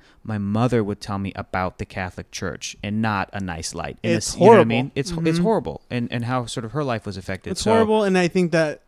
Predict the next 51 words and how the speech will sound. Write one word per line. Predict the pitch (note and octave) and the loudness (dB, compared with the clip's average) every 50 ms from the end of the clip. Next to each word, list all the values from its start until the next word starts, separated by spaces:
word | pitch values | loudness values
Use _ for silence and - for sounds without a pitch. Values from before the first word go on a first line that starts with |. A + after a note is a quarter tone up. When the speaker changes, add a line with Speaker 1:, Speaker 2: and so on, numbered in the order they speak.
| _ _ _ _ _ _ _ - | _ _ _ _ _ _ _ -6
Speaker 2:
you | - F#3+ E3+ | -2 2 2
know, | E3 D#3 | 2 2
I | D3+ D#3+ E3 | 2 4 4
have | E3 D#3 - | 2 2 0
cousins | - E3 D#3 D#3 D#3 C#3+ | 0 -2 0 0 0 0
who | - D3+ | 2 0
are | D3 | 0
Catholic | - - D3 C#3+ C#3 D#3 D3 | 0 -2 -4 -2 -2 -2 -2
and, | D3 C#3 - - - | -2 -4 -6 -8 -10
and, | D#3 D3+ D3 C#3+ D3 C#3+ C#3 | -8 -6 -4 -4 -6 -6 -4
you | E3+ | -4
know, | D#3 D3 C3 C3+ D3+ | -2 -2 -2 -6 -8
say | D3+ - - D#3 D3+ | -8 -4 -2 -2 -2
that | D3 C#3 | -2 -4
they're | - C#3+ D#3+ | -6 -8 -8
Catholic, | - - C3+ C3 C#3+ - C#3 C3 C3 | -8 -8 -10 -10 -10 -8 -8 -8 -8
and | - B2+ - - - - - - _ _ | -10 -12 -12 -12 -18 -20 -20 -20 _ _
it's, | - D3+ C3+ C3+ D3 | -4 -2 -2 0 0
Speaker 1:
Mm-hmm. | D#3+ D#3 D3 A2 | 0 0 0 -2
Speaker 2:
uh, | C#3 | -4
it | D#3+ - | -6 -4
seems | - - F#3 F#3 F#3 E3+ D3 | 0 2 4 4 4 4 4
very, | D#3+ E3 E3 E3 | 4 4 4 6
very | D#3+ D#3+ D#3 | 6 4 4
rough. | D#3 D#3+ D#3 D3+ - _ - | 4 4 2 0 -2 _ 0
But | F3+ E3+ | 2 2
I, | E3+ F3 - - | 2 0 -2 0
so, | - - G#3 G3+ G3 - _ _ _ _ _ _ _ - - | 6 8 10 10 8 6 _ _ _ _ _ _ _ -8 0
to, | - A3 A#3 A#3 G#3 | 0 0 0 0 -2
so | - - G#3+ | 4 4 4
for | - - G#3 | 6 6 6
that | A3+ B3 | 6 6
movie | A#3+ A#3 B3 A#3 | 6 6 4 4
to | - F#3+ | 4 2
deal | D#3 F3+ G3 | 4 6 8
with | G3+ F3 - | 8 6 6
that, | - D#3+ D#3 D#3 D#3+ E3 - | 2 -2 -2 -2 -2 -4 -6
first | - - E3 E3 D#3+ - | -2 2 2 2 2 2
of | - F#3 | 0 2
all, | F#3+ F#3+ G3+ G3+ - - | 4 4 4 2 0 -2
is | - D#3+ D3+ | -4 -2 0
incredible, | D#3 D3 - - D#3+ D#3 E3 E3 E3+ G#3 G#3+ A3+ - | 0 0 2 4 4 6 6 6 6 6 6 6 4
and | - D#3+ | 2 4
I | E3 | 4
also | F#3+ G3+ - C4 | 6 6 6 4
think | - A#3+ A#3 | 2 4 2
it's | A#3 A3 - | 2 4 2
a | F3 | 2
very | D#3 D3+ D#3 D#3 D#3 E3+ F3 G3 | 2 2 2 6 8 8 8 8
well | F#3+ F3 F3 D#3+ D#3+ D3+ D3+ D#3+ F3+ G3+ | 6 2 0 0 2 4 4 4 4 2
done, | G3 - - D3 C#3+ C3+ C3+ B2+ C3 C#3+ | 0 -2 -4 -4 -4 -4 -4 -4 -4 -6